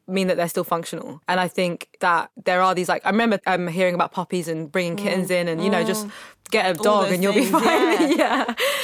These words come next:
Speaker 1: Um, and it's funny, if we think about that, like,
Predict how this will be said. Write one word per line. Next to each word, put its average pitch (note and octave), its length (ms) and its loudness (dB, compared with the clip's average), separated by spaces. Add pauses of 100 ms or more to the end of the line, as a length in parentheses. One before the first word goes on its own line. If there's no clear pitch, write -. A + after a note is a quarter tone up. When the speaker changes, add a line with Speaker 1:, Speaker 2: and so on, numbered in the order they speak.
(200)
Speaker 1:
Um, G#3+ 200 2
and G#3+ 180 0
it's G#3 140 -2
funny, A3 280 0
if F#3+ 140 -4
we G3+ 100 -2
think B3 240 0
about G#3+ 240 2
that, - 200 0
like, F3+ 200 0